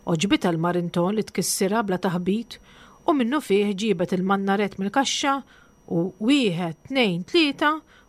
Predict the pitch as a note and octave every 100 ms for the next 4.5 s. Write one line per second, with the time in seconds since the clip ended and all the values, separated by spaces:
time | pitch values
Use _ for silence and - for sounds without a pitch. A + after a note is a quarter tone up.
0 | - - - F3+ B3+ F#3+ F3 G#3+ G#3 G3+
1 | - A3 F#3+ F3 F3 E3+ - C4 - C4+
2 | C4+ - - _ - F#3+ D#3 B3+ B3 A#3+
3 | C4 - - - _ - B3 A3 - -
4 | D#3+ C4 C4 C4+